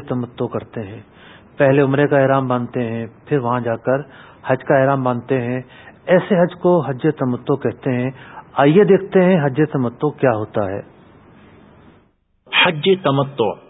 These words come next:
Speaker 2: جس حج میں عمرہ اور حج الگ الگ احرام سے کیا جائے، اسے حج تمتع کہتے ہیں۔ اس حج کے کرنے والے کو متمتع کہتے ہیں۔ تمتع کرنے والا اپنے گھر سے یا میقات سے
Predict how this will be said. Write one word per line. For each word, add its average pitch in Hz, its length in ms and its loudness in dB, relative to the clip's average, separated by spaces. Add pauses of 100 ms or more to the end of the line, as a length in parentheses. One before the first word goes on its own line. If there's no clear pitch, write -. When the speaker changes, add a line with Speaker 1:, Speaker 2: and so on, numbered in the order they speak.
Speaker 2:
جس 185 120 2 (140)
حج 185 220 0
میں 180 180 0 (100)
عمرہ 143 300 2
اور 127 360 0
حج 151 380 -2 (120)
الگ 165 180 2 (160)
الگ 143 180 2
احرام 135 800 0
سے 147 260 -2
کیا 151 320 0
جائے، 101 320 -2 (140)
اسے 117 280 0 (100)
حج 123 300 -2 (180)
تمتع 123 800 0
کہتے 139 280 0
ہیں۔ 92 300 -4 (180)
اس 113 100 -4 (200)
حج 135 260 -2
کے 135 180 0
کرنے 131 360 0
والے 117 320 2
کو 139 220 2
متمتع 127 840 -2 (260)
کہتے 151 360 0
ہیں۔ 147 260 -6 (140)
تمتع 156 440 0 (140)
کرنے 120 280 0
والا 120 420 0 (120)
اپنے 135 300 -2 (160)
گھر 175 140 0
سے 107 280 -2 (200)
یا 110 180 2
میقات 104 540 -2 (160)
سے 151 200 0